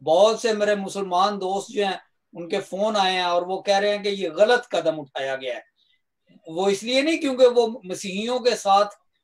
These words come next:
उनकी हमदर्दियां हैं, वो भी चंद एक की होगी, लेकिन अक्सर जो कह रहे हैं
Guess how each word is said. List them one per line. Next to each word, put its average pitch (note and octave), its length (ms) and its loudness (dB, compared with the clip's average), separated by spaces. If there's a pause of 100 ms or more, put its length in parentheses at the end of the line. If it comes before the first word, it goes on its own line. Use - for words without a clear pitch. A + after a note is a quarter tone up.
(160)
उनकी G3+ 280 -4
हमदर्दियां F#3+ 680 0
हैं, C3+ 160 -6 (320)
वो A#3+ 220 0
भी C#4+ 120 0
चंद A#3 320 2
एक B3 160 8
की G#3+ 120 -6
होगी, G#3+ 320 -2
लेकिन A#3+ 280 2
अक्सर B3+ 460 2
जो A#3 180 -2
कह G#3 160 6
रहे A3+ 100 2
हैं A3 160 -2